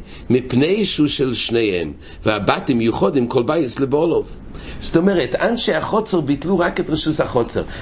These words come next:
אז נכון שבחוצר הם היום, זה רשות ששייכת לשניהם, אבל כל בית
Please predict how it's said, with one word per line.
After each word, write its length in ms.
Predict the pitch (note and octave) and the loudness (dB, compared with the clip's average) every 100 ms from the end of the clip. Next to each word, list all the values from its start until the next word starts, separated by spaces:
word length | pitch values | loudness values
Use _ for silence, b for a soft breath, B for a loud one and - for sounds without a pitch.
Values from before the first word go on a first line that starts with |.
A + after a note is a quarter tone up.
| B | B
אז 200 | B2 A#2 | 0 2
נכון 340 | C3+ A3+ B3 | 0 0 2
שבחוצר 1120 | - F#3 C3+ C3+ - E3+ G#3 - C3 A#2 B2 - B B B | 2 0 0 -2 0 0 0 0 0 0 -4 -8 B B B
הם 320 | - F#3 F3+ C3+ | 0 2 4 2
היום, 540 | C#3+ D#3+ E3+ A2+ D#2+ B B - | 4 4 4 0 -4 B B -6
זה 220 | G#2 C#3+ | 0 2
רשות 360 | C#3 C3 F#3+ F3+ | 2 2 0 0
ששייכת 480 | C#3+ D#3+ D3 D3 | 0 0 -2 -4
לשניהם, 440 | C3+ C3 B2+ G#2 D#2+ B B A#2+ | -4 0 0 0 -2 B B -4
אבל 180 | G#2+ A2 | -2 -2
כל 220 | C3+ D#3+ C3 | -2 -2 -2
בית 680 | A2+ C#3+ A#2 G2+ - - | -2 -2 -4 -6 -10 -14